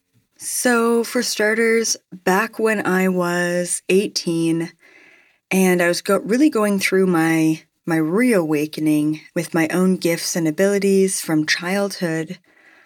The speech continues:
I had a lot of weird things happening. I noticed that all of my blood vessels and my fingernails were bursting,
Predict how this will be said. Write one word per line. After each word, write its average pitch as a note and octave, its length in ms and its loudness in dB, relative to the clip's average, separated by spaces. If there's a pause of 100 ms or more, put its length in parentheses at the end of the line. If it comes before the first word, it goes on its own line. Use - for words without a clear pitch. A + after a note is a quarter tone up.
(220)
I G3+ 680 2
had G3 160 0
a G3 80 4
lot E3+ 680 0
of F3 600 -2
weird E3+ 420 0
things D#3 380 0
happening. D3 680 -8 (800)
I F3 280 2
noticed E3+ 400 0
that E3+ 180 -2
all E3 380 0
of E3+ 180 -4
my D#3 220 2
blood G3 300 2
vessels G3 580 0
and E3 80 0
my D3+ 160 0
fingernails G3 880 0
were D#3 140 -2
bursting, A3+ 720 -2